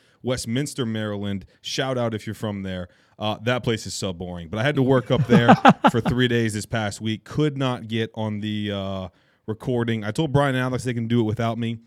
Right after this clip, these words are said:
Speaker 1: They said, "To hell with that." Appreciate you boys big time 'cause I do wanna be there for this. We are gonna re-record next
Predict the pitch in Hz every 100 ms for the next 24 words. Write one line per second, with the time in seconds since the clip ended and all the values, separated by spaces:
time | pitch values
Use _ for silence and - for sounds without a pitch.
0 | _ 143 135 151 117 110 107 101 - 107
1 | - 147 127 123 98 98 92 90 85 87
2 | 85 98 85 - 98 101 98 90 92 90
3 | 87 95 92 - _ _ - 135 180 170
4 | 160 143 139 139 143 135 131 - 139 131
5 | 123 127 131 -